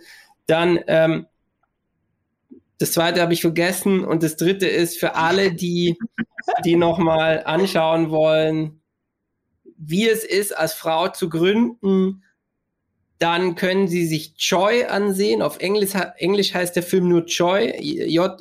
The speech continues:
O Y, und auf Deutsch heißt der Joy, alles außergewöhnlich, mit Jennifer Lawrence, also auch be-, super bekannter Cast, Jennifer Lawrence.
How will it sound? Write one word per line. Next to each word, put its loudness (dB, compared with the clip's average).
O 0
Y, 2
und -4
auf -2
Deutsch 0
heißt -2
der -2
Joy, 0
alles 0
außergewöhnlich, 0
mit 0
Jennifer 0
Lawrence, 0
also -4
auch -2
be-, -2
super 0
bekannter 0
Cast, -2
Jennifer 0
Lawrence. 2